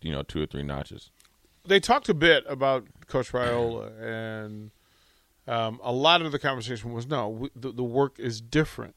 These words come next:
Speaker 2: We're, we're actually understanding that movement is one thing, but we need to move people. Like, we
Speaker 1: Right.
Speaker 2: actually need to, and we need to work harder in, in preparing to do this." How difficult is it gonna be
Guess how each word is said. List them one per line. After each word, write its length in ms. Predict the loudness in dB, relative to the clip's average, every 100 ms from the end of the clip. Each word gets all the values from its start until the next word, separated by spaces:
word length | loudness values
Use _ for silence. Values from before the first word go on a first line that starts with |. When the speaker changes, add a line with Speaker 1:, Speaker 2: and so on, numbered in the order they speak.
| -6
Speaker 2:
We're, 140 | -4
we're 160 | -2 -2
actually 540 | -2 -2 -2 -2 -4 -10 -20 _ _ _ _ _ _ _ _ _
understanding 960 | -4 -2 -2 -2 0 0 -2 -4 -6 -6
that 220 | -6 -6
movement 560 | -8 4 6 6 6 2
is 140 | 2 2
one 240 | 2 2
thing, 260 | -2 -10 -8
but 120 | -6
we 120 | -4
need 160 | -2 -2
to 60 |
move 280 | 2 2 2
people. 340 | 0 -2 -4 -20 _ _ _ _ _ _
Like, 120 | -10 0
we 200 | 6 8
Speaker 1:
Right. 60 |
Speaker 2:
actually 460 | 8 6 4 4 4
need 260 | 4 2 0
to, 120 | -2
and 160 | 0 0
we 140 | 2
need 160 | 2 2
to 80 |
work 220 | 2 0 2
harder 400 | 2 2 0 -2
in, 240 | -6 -8
in 160 | -8 -10
preparing 480 | -10 -4 -2 -2 2
to 40 |
do 160 | 6 8
this." 260 | 6 -2 -14 _ _ _ _ _ _ _ _ _ _ _ _ _ _ _ _ _ _ _
How 300 | -8 -2 0
difficult 680 | 0 6 6 6 2 2 2
is 180 | 0 2
it 60 |
gonna 200 | 4 4
be 560 | 2 0 0 0 -6 -10